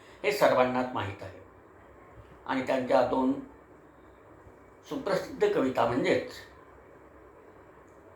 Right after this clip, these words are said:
बलसागर भारत हो आणि दुसरी खरा तो एकची धर्म, बरोबर एक वर्षापूर्वी मी ही कविता आपणासमोर सादर केलेली होती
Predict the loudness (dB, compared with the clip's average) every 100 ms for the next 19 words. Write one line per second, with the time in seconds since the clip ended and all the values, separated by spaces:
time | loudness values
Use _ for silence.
0 | -20 -20 -20 4 6 6 4 2 2 2
1 | 0 0 -2 -2 -6 -6 -6 -8 -16 -20
2 | -20 -20 -20 -20 -20 -4 2 2 0 -6
3 | -14 -20 -20 -20 -20 -20 -20 -20 -20 -20
4 | -20 -20 -6 -4 -2 -2 -4 -6 2 6
5 | 6 6 0 0 -2 -4 -4 -6 -8 -8
6 | -10 -14 -12 -2 0 2 2 0 2 0
7 | 2 0 0 0 2 2 2 -2 -2 -4
8 | 0 0 0 -2 -2 -2 -4 0 2 2
9 | 0 -2 -4 -4 -4 -4 -4 -6